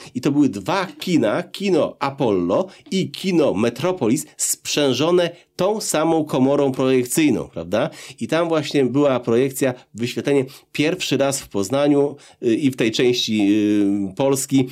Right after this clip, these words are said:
y, kina, y, filmu, y, Metropolis Fritza Langa. Bo Fritz Lang przyjechał do Poz-, do Poznania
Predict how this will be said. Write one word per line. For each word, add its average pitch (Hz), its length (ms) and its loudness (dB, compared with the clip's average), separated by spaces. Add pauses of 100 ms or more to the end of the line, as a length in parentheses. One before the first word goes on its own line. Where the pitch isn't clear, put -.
(200)
y, 110 380 2
kina, 123 440 2 (140)
y, 123 220 4
filmu, 139 480 2 (420)
y, 117 40 4
Metropolis 131 520 0
Fritza 117 240 0
Langa. 107 280 -2 (200)
Bo 104 100 0
Fritz 180 220 -2
Lang 185 200 2
przyjechał 185 440 0
do 143 100 2
Poz-, 110 440 0
do 123 380 2
Poznania 131 560 0